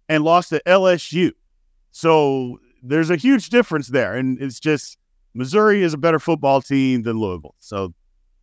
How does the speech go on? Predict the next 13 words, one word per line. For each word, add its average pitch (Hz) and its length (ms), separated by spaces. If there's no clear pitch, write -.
and 143 140
that 175 200
pains 240 360
me 220 100
to 208 80
say, 156 360
trust 156 380
me, 82 140
it - 160
pains 196 460
me 180 140
to 156 80
say, 131 460